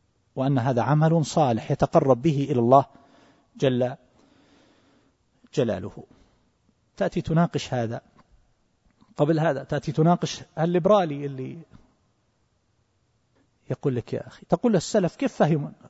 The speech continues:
يقول لك: "القرآن نحن لسنا أصلا ملزمين بفهم السلف، نحن نفهم، نحن عرب، فنفهم كما فهموا بطريقتنا ومعطيات العصر. ماذا تعرف من اللغة العربية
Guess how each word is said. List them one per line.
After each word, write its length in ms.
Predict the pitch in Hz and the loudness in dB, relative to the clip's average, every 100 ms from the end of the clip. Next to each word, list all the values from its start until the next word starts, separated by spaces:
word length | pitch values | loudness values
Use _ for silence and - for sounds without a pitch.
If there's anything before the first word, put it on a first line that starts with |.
| _ _ _ _ | _ _ _ _
يقول 140 | - 113 | -10 -8
لك: 160 | - | -8
"القرآن 440 | 113 - 127 143 165 | -6 0 2 4 2
نحن 180 | - | 4
لسنا 400 | 214 254 269 226 165 151 165 _ _ - - - | 2 2 2 2 0 -6 -16 _ _ -20 -20 0
أصلا 440 | 175 - 127 120 127 _ - - _ | 0 2 0 -2 -6 _ -20 -20 _
ملزمين 600 | 156 156 147 147 143 135 143 _ _ _ _ _ _ 139 | 6 8 8 6 4 0 -6 _ _ _ _ _ _ -10
بفهم 280 | 117 120 | -6 -4
السلف، 500 | 123 - 139 117 - | -6 -8 -12 -12 -16
نحن 220 | 131 139 147 | -12 -6 -4
نفهم، 420 | 196 - 147 185 _ _ _ _ _ _ - | -4 -8 -12 -12 _ _ _ _ _ _ -12
نحن 160 | 113 139 | -6 4
عرب، 220 | 190 160 - - _ _ _ _ _ _ _ _ | 4 4 -2 -20 _ _ _ _ _ _ _ _
فنفهم 420 | 202 113 - 185 | -6 -6 -4 -2
كما 240 | 285 285 | 0 0
فهموا 360 | - 139 139 170 - _ _ _ _ _ _ _ _ - | 0 -2 -2 -6 -12 _ _ _ _ _ _ _ _ 2
بطريقتنا 680 | 180 139 117 - 123 165 165 | 4 6 4 2 -2 0 2
ومعطيات 500 | 156 113 113 110 117 | 2 2 0 0 0
العصر. 400 | 113 151 190 190 - _ _ _ _ _ _ _ _ _ _ _ _ _ _ | 0 0 -2 -6 -12 _ _ _ _ _ _ _ _ _ _ _ _ _ _
ماذا 180 | 247 240 | -2 0
تعرف 400 | 220 220 185 165 | 0 -2 -2 -2
من 100 | 170 | -2
اللغة 260 | 151 151 151 | -2 -4 -4
العربية 640 | 127 139 131 139 131 | -4 -2 -2 -4 -12